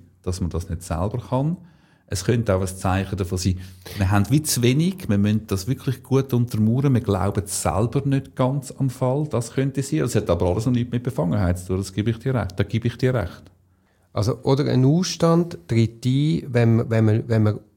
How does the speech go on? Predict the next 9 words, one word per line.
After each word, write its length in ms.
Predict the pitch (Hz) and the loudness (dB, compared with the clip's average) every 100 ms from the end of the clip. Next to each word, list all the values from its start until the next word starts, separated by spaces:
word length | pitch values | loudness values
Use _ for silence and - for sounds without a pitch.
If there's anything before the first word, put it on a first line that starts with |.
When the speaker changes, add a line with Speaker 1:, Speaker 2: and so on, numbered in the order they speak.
| _ | _
Speaker 2:
nicht 240 | 123 117 131 | 2 6 8
mehr 280 | 131 131 | 6 4
unvoreingenommen 960 | 123 127 131 - 120 123 120 127 117 117 | 4 4 4 2 2 2 0 2 2 2
erscheint. 760 | 113 104 - 85 85 - - - _ _ _ _ _ | -2 -2 -4 -6 -8 -12 -20 -20 _ _ _ _ _
Also 140 | 85 | 0
wenn 100 | 95 | 2
man 120 | 87 87 | 2 2
parteiisch 680 | 98 - 104 104 117 117 - | -4 0 2 4 2 0 -4
ist. 400 | 85 - - | -6 -8 -12